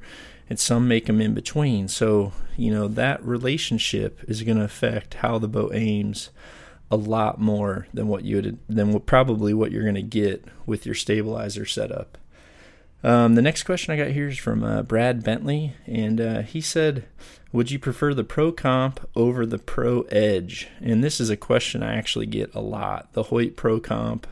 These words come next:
uh, Elite or the Pro Edge Elite. And, you know, this, both of these bows are great bows. They're both slightly different. They both shoot really the same. To be honest with you, I'm getting the same results out of both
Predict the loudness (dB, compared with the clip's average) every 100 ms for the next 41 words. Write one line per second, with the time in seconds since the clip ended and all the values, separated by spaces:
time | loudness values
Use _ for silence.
0 | -10 -2 -2 0 0 0 0 -2 -2 0
1 | 0 0 0 2 4 2 0 -2 -2 -4
2 | -8 -18 -20 -20 -20 -20 -20 -20 _ _
3 | -20 -12 2 6 6 6 2 -2 -4 0
4 | 2 4 0 -4 _ -4 0 0 -2 -8
5 | _ -10 2 4 4 2 -4 -4 -2 0
6 | 2 0 -2 0 2 2 2 2 4 2
7 | -2 -4 -2 0 0 0 -6 -18 -8 -4
8 | -2 0 0 -2 -4 -2 -4 -2 -4 0
9 | 0 2 0 0 -2 -4 -2 0 2 0
10 | 0 -4 -4 -2 0 -2 -2 -2 2 2
11 | 0 -2 -4 -2 0 2 0 0 -2 -2
12 | -2 0 2 2 0 -2 -2 -2 -2 -2
13 | 0 2 2 -2